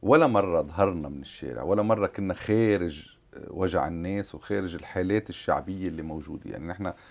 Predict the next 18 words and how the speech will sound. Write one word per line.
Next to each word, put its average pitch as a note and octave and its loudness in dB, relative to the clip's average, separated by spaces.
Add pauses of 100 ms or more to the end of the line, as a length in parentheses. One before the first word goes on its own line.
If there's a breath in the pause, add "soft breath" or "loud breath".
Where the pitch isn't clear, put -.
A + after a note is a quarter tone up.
(300 loud breath)
مش F2+ -10
من G2+ -2
زمان F#2 0 (140)
بخروج F2+ -4
الرئيس E2 -2
من D2+ -8
قصر - -8
بعبدة E2 -4
كنا D3 -4
موجودين، D3 -4 (200)
كنا E2 -4
حدج D#2+ 0
الرئيس D#2+ -6
هون F#2 -2
من G#2+ -2
بعبدة G2+ 0
على G#2+ 2
الرابية، F2+ 2